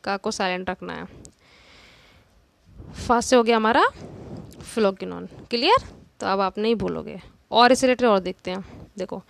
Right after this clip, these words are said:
ये क्वेश्चन में वो पूछा जाता है कि विटामिन जल में कौन कौन सी घुलनशील होती है और बसा में। तो देखो, इसको भी ट्रिक से बता देती हूँ। ये बसा में घुलनशील है, इसको कैसे लिख सकते हैं? के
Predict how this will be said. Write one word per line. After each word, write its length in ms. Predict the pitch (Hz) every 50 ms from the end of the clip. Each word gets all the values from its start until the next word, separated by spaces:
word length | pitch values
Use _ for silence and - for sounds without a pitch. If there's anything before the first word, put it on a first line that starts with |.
| - - - - - - - -
ये 80 | -
क्वेश्चन 280 | - - 311 294 - 311
में 100 | 311 330
वो 180 | 294 285 294 277
पूछा 300 | - - 220 - - 220
जाता 220 | 196 185 185 220
है 40 | 233
कि 200 | 240 294 330 349
विटामिन 680 | 285 226 196 196 226 208 - 247 240 240 262 311 403 539 - _ _ _ -
जल 200 | 202 226 240 247
में 120 | 254 277 285
कौन 220 | - 262 262 269
कौन 160 | 254 269 269
सी 140 | 254 - 285 254
घुलनशील 440 | 226 233 220 220 233 214 262 277
होती 220 | 247 226 208 - 285
है 60 | 381
और 100 | 466 403
बसा 340 | 240 214 208 - - 185 180
में। 160 | 175 170 175 180 - - - - - - _ _ _ _ _ _ _ - - - -
तो 80 | - 214
देखो, 220 | 208 208 202 220
इसको 200 | 214 208 - 233
भी 80 | 214 208
ट्रिक 220 | 202 - 208 196
से 120 | - - 208
बता 220 | 190 196 190 185
देती 220 | 196 196 - - -
हूँ। 100 | 214 208 _ - _ - - - - - - - - - - - _ _ _ _ _ _ _ _ -
ये 160 | 233 247 285
बसा 280 | 269 240 240 240 247 233
में 140 | 233 240 233
घुलनशील 440 | 220 220 214 208 208 - 214 208 208
है, 80 | 214
इसको 200 | 233 - - 294
कैसे 220 | 269 285 294 277 320
लिख 120 | 302 -
सकते 220 | 226 208 196 -
हैं? 60 | 202 196 - -
के 380 | 214 214 226 233 247 285 349